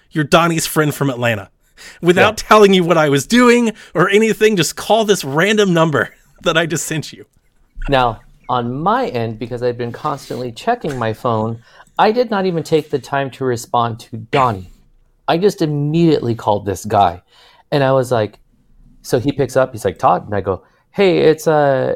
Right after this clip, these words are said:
Speaker 2: it's, it's, uh, Alex, uh, Donnie's friend. Um, I'm, I'm here." And he was like, "Where are you?" And I was like, "I'm under the seventeen hundred sign. I'm over by the tattoos." He goes, "Okay." He's like, "You're on the other side." He's like, "How soon can you get to me?"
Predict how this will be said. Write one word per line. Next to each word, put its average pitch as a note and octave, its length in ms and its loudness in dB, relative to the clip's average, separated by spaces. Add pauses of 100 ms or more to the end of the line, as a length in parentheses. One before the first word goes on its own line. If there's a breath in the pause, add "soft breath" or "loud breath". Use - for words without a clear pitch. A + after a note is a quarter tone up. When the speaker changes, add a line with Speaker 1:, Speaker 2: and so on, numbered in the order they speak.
Speaker 2:
it's, - 440 -8
it's, B2+ 240 -6
uh, A#2 200 -2
Alex, B2+ 400 -4
uh, A#2 300 -2
Donnie's B2 320 -4
friend. C3 400 -4
Um, A2 560 0
I'm, A#2+ 300 -6 (240)
I'm B2 260 -4
here." A2 380 0
And G#2 100 -10
he C3+ 80 -2
was A#2+ 120 -4
like, G2+ 160 -4 (100)
"Where B2+ 280 4
are A#2+ 140 2
you?" F#2+ 320 -8
And A2+ 140 -10
I A2+ 80 -2
was A2 180 -6
like, G2 260 -6 (460 soft breath)
"I'm C#3 180 -2
under C#3+ 240 0
the A#2+ 120 -4
seventeen E3 500 -2
hundred C#3+ 360 -6
sign. B2+ 460 -8
I'm A#2 180 -8
over B2+ 140 -2
by A#2 140 -2
the A#2 120 -4
tattoos." A#2 580 -8
He A#2 80 -2
goes, A2+ 300 0 (840)
"Okay." A#2 380 2 (100)
He's B2+ 160 -2
like, A#2+ 100 0
"You're C#3 120 4
on B2+ 60 0
the B2 100 2
other A2+ 160 2
side." F#2+ 280 -10 (200)
He's A#2+ 180 -6
like, A2 160 -2
"How C#3+ 180 0
soon C3 240 -4
can B2 160 -8
you A#2 80 -6
get C3 180 -6
to - 120 -14
me?" F#2+ 240 -10